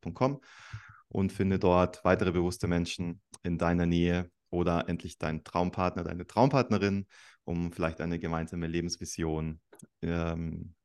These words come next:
umzusetzen und ins Leben zu bringen. Ja, ich bin der Thomas und ich freue mich heute sehr, mit Katharina Bär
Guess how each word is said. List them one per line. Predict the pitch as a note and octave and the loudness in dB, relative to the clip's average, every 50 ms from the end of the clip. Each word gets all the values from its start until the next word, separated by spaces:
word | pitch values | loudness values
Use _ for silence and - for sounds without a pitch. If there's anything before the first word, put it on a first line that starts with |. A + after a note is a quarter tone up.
| _ _ _ _ _ _ _ - | _ _ _ _ _ _ _ 2
umzusetzen | A#2+ A#2+ A#2+ A#2+ G2 G2+ G2 G2 - - F#2 | 2 2 4 4 6 6 6 6 4 2 0
und | F2 | 0
ins | - | 2
Leben | E2 E2+ E2 E2 | 2 0 0 0
zu | - - - | -2 -6 -10
bringen. | - - D#2+ D2+ C#2+ C#2+ C#2+ - _ _ - - - - - - - - - _ _ _ | -8 -6 -6 -4 -4 -6 -8 -10 _ _ -20 -20 -20 -20 -20 -20 -20 -20 -20 _ _ _
Ja, | A#2+ C3 C3+ A#2+ | 6 8 10 10
ich | A#2 - | 8 8
bin | - C3+ | 6 6
der | B2 A2+ A#2+ | 6 6 6
Thomas | - C3+ E3 G3+ G#3 G#3+ G#3 - - - | 6 6 6 6 4 2 0 -4 -4 0
und | A2 A2+ | 2 4
ich | A#2 A2+ A2 | 4 2 2
freue | - A#2+ A#2+ | 2 2 4
mich | B2 B2 A#2+ - | 4 4 2 2
heute | A#2+ A#2+ A#2+ A#2+ A#2+ - - - | 2 4 4 4 2 -2 -10 -4
sehr, | - G2 G#2+ B2 C3 C3 | 2 4 6 6 6 6
mit | B2+ A#2 A#2 A#2+ - - - - | 4 4 2 2 -2 -8 -12 -12
Katharina | - - A2+ - - A2+ G#2+ A#2+ A#2 A2+ G#2 G2 | -6 -6 -4 0 0 2 4 4 4 4 4 2
Bär | - - F#2 F#2 A2 C3+ D#3 F3+ F#3+ G#3 | 2 4 6 6 8 8 6 4 0 -2